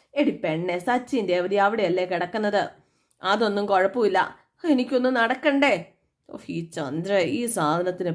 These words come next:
പറഞ്ഞാലും മനസ്സിലാവില്ല. ആ പിള്ളേർ അവിടെ കിടന്ന് ഉറങ്ങുക. എന്തായാലും ഉറങ്ങുമൊന്നും ആയിരുന്നില്ല. നമ്മുടെ സച്ചി ഉറങ്ങാതെ ഇവളെ തോണ്ടിക്കൊണ്ടിങ്ങനെ ഇരിക്കുകയാണ് കേട്ടോ. എന്തായാലും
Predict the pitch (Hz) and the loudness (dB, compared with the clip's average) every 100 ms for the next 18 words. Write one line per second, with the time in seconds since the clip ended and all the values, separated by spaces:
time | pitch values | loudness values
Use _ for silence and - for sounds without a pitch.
0 | 165 180 185 214 226 208 180 160 165 185 | -2 -2 -2 -2 0 0 0 -2 -2 0
1 | 170 165 156 - _ _ 254 240 - 190 | 2 2 -2 -6 _ _ -4 -4 -2 -4
2 | 196 226 214 175 180 185 175 165 156 190 | 0 2 2 0 -2 -4 -2 -2 -2 -2
3 | 214 - _ _ _ _ _ - 403 269 | -4 -6 _ _ _ _ _ -4 2 2
4 | 226 233 240 294 370 294 254 196 226 240 | 4 2 4 2 2 4 4 4 2 0
5 | 180 175 - _ - - 294 247 247 226 | -2 -4 -6 _ -8 0 2 2 0 0
6 | 349 269 226 220 226 208 220 220 208 214 | 2 2 2 2 2 2 0 0 -2 0
7 | 233 220 208 185 160 165 226 175 175 196 | -2 -2 -2 0 -2 -2 -4 -2 -4 -6
8 | - _ _ - 247 214 180 170 | -8 _ _ -6 -2 2 2 0